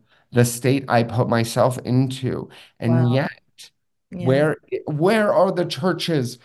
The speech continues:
Speaker 1: for the vaccine injured? Where are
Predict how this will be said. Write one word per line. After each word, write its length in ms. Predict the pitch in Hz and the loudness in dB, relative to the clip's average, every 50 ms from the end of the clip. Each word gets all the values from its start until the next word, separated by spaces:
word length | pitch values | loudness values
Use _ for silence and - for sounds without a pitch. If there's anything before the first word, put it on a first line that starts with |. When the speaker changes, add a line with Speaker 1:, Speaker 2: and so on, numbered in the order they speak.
| - - _ _ _ | -20 -20 _ _ _
Speaker 1:
for 400 | _ - - 180 185 180 175 170 | _ -10 -2 0 2 2 2 2
the 160 | 156 160 165 156 | 2 0 0 2
vaccine 560 | 156 165 160 160 156 156 - - 165 156 156 | 2 0 0 0 -2 -4 -4 -2 0 0 0
injured? 560 | - 156 151 151 147 131 135 120 - - _ _ _ _ _ _ _ | 2 4 4 4 4 2 -2 -6 -8 -10 _ _ _ _ _ _ _
Where 480 | - 147 139 131 147 160 180 180 170 170 | -14 -14 -12 -10 -4 0 0 2 2 4
are 260 | 160 151 147 147 143 | 2 2 0 -2 -6